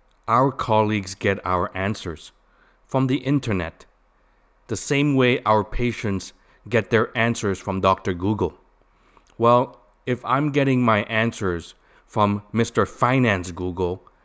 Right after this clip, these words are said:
how accurate is that? And if I'm not getting it through Finance Google, I'm gonna go get it from a financial advisor.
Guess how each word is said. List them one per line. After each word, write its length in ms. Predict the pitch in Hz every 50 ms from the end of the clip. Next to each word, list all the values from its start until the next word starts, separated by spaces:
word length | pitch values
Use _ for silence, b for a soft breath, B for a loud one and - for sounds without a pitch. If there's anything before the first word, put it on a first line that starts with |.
| b b b
how 560 | _ - - - 131 135 139 139 151 - - - -
accurate 500 | 131 131 131 131 131 - 127 117 120 - -
is 160 | 127 135 127 -
that? 320 | - 90 80 - - - _ _ _ _ _ b b b b b b b b b _ _ -
And 120 | 117 113 113
if 140 | 113 101
I'm 160 | 143 151 175 202
not 220 | 196 180 139 120
getting 320 | 127 113 104 104 101 98
it 180 | 98 95 - -
through 420 | - 107 101 95 92 92 92 90 - _ _
Finance 680 | _ - - - 120 110 107 107 104 101 95 92 87 95
Google, 540 | 87 95 95 92 85 92 90 104 131 131 b b b b b b b b b b
I'm 180 | - 113 127 147
gonna 200 | 160 165 160 147
go 240 | 131 123 123 117 113
get 220 | 101 110 107 104
it 180 | 107 107 - -
from 300 | _ _ - 107 104 117
a 320 | 107 104 107 104 107 104
financial 600 | 98 - - 120 117 131 147 160 156 - - 110
advisor. 580 | 98 90 90 92 87 85 82 82 80 80 80